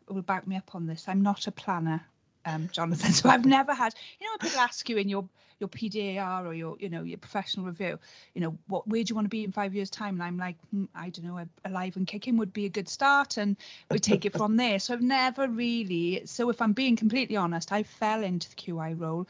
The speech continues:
and it was something that I was asked to do as a part of my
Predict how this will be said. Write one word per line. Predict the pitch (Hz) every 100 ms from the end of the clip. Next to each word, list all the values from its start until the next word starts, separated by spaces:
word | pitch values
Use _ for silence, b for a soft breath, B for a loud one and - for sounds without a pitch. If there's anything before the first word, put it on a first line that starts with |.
| B B B
and | 190 190 190 185
it | -
was | - 202
something | - 196 - - 196 196 196 196 185 -
that | 185 190
I | 185
was | 185 185 185 185 - - -
asked | 202 - -
to | 240
do | 185 165 185
as | 185
a |
part | 196 190 185 -
of | 190 185
my | 196 190 185